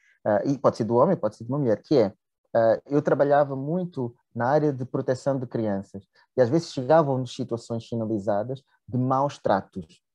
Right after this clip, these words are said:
de crianças. E nós íamos falar com, ah, o pai ou a mãe e a pessoa dizia, "Mas eu não maltrato o meu filho." Né?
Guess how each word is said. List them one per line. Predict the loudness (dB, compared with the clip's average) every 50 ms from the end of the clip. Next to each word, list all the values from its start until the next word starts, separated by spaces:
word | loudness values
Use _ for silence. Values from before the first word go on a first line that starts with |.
| _ _ -10
de | -8 -8
crianças. | -6 -4 -4 -4 -4 -6 -10 -12 -18 -20 -20 _ _ _ _ _ _ _ _ _ _ _ _ _ _
E | 2
nós | 4 4 4 4
íamos | 2 0 -2 -2
falar | -2 0 2 4 4 4 2 0
com, | -2 -6 -4 -4 -2 -2 -4 -4 -6 -6 -8 -10 -8 -6
ah, | -4 -4 -4 -4 -6 -8 -10 -12
o | -14 _ _
pai | 4 4 4 6 4
ou | 4 2
a | 2
mãe | 0 0 -2 -2 -2 -4 -4 -4
e | -4
a | -4 -4
pessoa | -2 -2 -2 -2
dizia, | -2 -4 -4 -4 -4 -2 -2 -2
"Mas | -2 -2 0
eu | 2
não | 2 2
maltrato | 2 0 0 2 0 0 0 -2 -4 -6
o | -4
meu | -4 -4
filho." | -4 -6 -8 -8 -8 -10 -12 -12 _ _ _ _ _ _ _ _ _ _ _ _ _ _ _ _ _ _ _ _ _ _
Né? | -12 -12